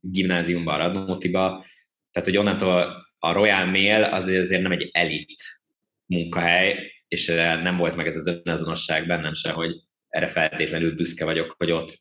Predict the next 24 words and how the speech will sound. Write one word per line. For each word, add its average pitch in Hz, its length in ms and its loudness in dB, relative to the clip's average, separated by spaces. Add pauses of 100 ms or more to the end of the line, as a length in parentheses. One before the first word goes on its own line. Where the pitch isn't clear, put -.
dolgozom, 117 760 2
de 107 120 4
az 107 140 4
első 101 320 2
pillanattól 95 480 0
kezdve 95 480 2
ugyanúgy 87 400 0
jelentkezgettem 85 800 -2
focis, 90 680 -4 (520)
ö, 85 680 2 (760)
vagy 87 280 0
sporthoz - 520 -2
közeli 82 640 0
munkákra, 117 560 2
és - 140 0
a, 92 420 2
a 87 200 -2
Manchester 98 460 0
City-nél 92 580 0
egy 87 160 -2
ilyen 90 140 4
utolsó 90 420 0
körös 92 320 -2
interjút 87 480 -2